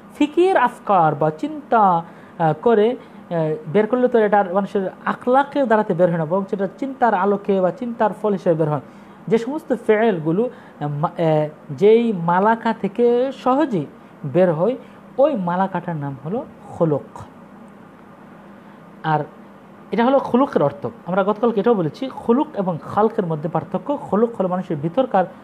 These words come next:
সূরা আল ইনসান আল বাতিনিয়া, আর আল খালক হলো সূরাতুল ইনসান আল জাহিরিয়া। এরপরে আসুন আমার সাথে, "ওয়াল খুলুকু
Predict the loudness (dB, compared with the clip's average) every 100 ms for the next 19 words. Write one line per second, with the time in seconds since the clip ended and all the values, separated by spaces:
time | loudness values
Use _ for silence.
0 | -20 -4 2 4 4 2 0 0 0 -2
1 | 0 0 2 -2 2 0 2 0 -2 -4
2 | -6 -14 -20 -12 -2 0 0 0 -2 -2
3 | -4 0 2 0 -2 -2 -2 0 0 0
4 | -2 -4 -4 0 -2 2 0 2 0 0
5 | 0 0 -2 -4 -18 -20 -20 -20 -20 -6
6 | -4 0 0 0 -2 -2 -4 -6 -8 -8
7 | -10 -20 -20 -12 0 2 2 0 -6 0
8 | 2 4 2 0 0 0